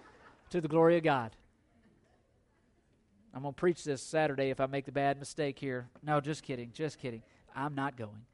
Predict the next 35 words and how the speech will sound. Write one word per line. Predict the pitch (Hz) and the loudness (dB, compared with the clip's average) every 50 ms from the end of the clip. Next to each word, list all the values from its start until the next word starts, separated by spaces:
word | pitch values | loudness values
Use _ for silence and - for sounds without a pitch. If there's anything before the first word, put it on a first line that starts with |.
| _ _ _ - - _ _ _ _ - | _ _ _ -20 -20 _ _ _ _ 2
But | 226 214 - | 2 4 4
that's | 233 247 262 - - | 4 2 2 2 0
what | 262 - | -2 -2
Paul | - - 214 226 220 214 | 0 -2 0 2 2 2
is | 180 - | 0 -2
saying. | - 269 247 254 254 220 190 180 - - | -4 -4 -4 -4 -4 -4 -6 -8 -14 -6
Do | 180 233 254 285 | -2 -2 0 0
it | 311 - | 0 -2
to | 247 233 | -4 -6
the | 262 202 | -6 -2
glory | 240 247 254 269 262 262 | 0 0 2 2 0 0
of | 208 196 | 0 0
God. | 254 240 240 247 226 165 135 123 - - _ _ _ _ _ _ _ _ _ _ _ _ _ _ _ _ _ _ _ _ _ _ _ _ _ _ _ _ | -2 0 0 0 0 -2 -4 -8 -12 -16 _ _ _ _ _ _ _ _ _ _ _ _ _ _ _ _ _ _ _ _ _ _ _ _ _ _ _ _
The, | - 254 | -6 -6
the | 240 233 233 208 | 0 2 2 4
resurrection, | 202 220 233 277 269 277 269 240 254 254 269 - - - 233 220 233 | 6 6 6 6 4 0 0 0 2 0 0 -2 -4 -6 -4 -2 -2
listen | 277 262 - - 214 | -2 -2 -2 -4 -4
to | 202 | -4
me, | 196 185 | -4 0
the | 170 185 | 0 4
resurrection | 185 233 247 254 240 254 254 254 247 240 - - 226 | 4 4 4 4 2 2 2 2 2 2 0 -6 -2
with | 202 196 180 170 | -2 -2 0 2
God's | 220 208 202 190 156 - | 4 6 6 4 2 -2
final | - - 214 220 233 233 247 240 | -2 0 2 4 4 4 2 -2
point | - - 233 233 214 - | 0 2 2 2 2 2
saying | - - 196 185 180 185 | -2 -4 -2 -2 0 4
this, | 202 202 175 147 | 6 6 6 6
"Death | - 151 165 196 226 240 240 233 - | 0 0 4 6 6 6 4 4 0
is | - 202 175 156 | -4 -6 -6 -4
defeated." | 165 160 - - 262 269 247 165 139 127 _ - _ _ _ _ _ _ _ _ _ _ _ _ _ _ _ _ _ _ _ _ _ _ _ _ _ - - | -8 -10 -6 -2 -2 -2 0 -2 -4 -8 _ -20 _ _ _ _ _ _ _ _ _ _ _ _ _ _ _ _ _ _ _ _ _ _ _ _ _ 0 6
God | 233 247 247 247 | 8 8 8 8
has | 233 226 196 175 | 8 6 4 4
reversed | 202 185 143 165 220 247 277 240 - - | 2 0 4 10 10 10 10 8 0 -4
the | - 247 233 | 0 2 2
effects | 185 - - - 277 254 233 196 180 - - - - - | 2 2 4 6 8 8 8 8 4 0 -6 -10 -10 -12